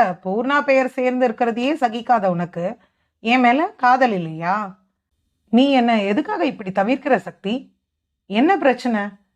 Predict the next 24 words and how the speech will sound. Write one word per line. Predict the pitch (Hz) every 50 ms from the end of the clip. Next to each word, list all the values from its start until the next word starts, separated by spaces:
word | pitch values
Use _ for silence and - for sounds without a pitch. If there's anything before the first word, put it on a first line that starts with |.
| _ _ _ _
எதுக்கு | _ 214 277 311 392 370 359
இந்த | 311 262 247 -
தயக்கம்? | - 214 214 220 220 - 208 196 226 220 - _ _ _ _ _ _ _ _ _ _ _ _ _ _ _
நானே | 202 190 202 254 311 330 330 349 359 330
நேர்ல | 285 277 294 302 302 285
வந்து | 247 233 226 220 277
கேட்டோம், | 269 - 202 190 190 - 185 202 240 - - _
மறுக்க | _ 208 214 254 330 330 - 302 302
என்ன | 302 262 233 269 339 349
இருக்கு? | 311 262 247 - 233 233 247 240 - _ _ _ _ _ _ _ _ _ _ _ _ _ _ -
சரின்னு | 196 190 226 302 320 349 359 359
சொல்ல | - - 294 277 277 294 277 226 175 - - _
ஈகோ | - 214 247 294 294 339 302
தடுக்குதா? | - 196 185 214 220 277 208 185 156 156 165 180 190 175 180 190 _ _ _ _ _ _ _ _ _ _ _ _ _ _ _ _ _ _ _ _ _ _ _ _ _ _ _ _ _ _ _ _ _ _ _ _ _ _
உங்களுக்கு | _ 180 180 190 196 208 196 202 196
ஏதோ | 185 180 196 220 247 269 247 226
ஆகிடுச்சு, | 226 233 247 220 220 - 202 180 - _ _ _
வெளியே | _ 185 214 247 277 285 226
போங்க | - 240 254 294 294 269
முதல்ல. | 233 208 196 202 190 190 196 202 202 - _ _ _ _ _
எனக்கு | _ 208 220 240 233 247 208
நிறைய | 196 196 214 240 262 294 277
வேலை | 240 226 247 254 240
இருக்கு. | 196 - - 175 -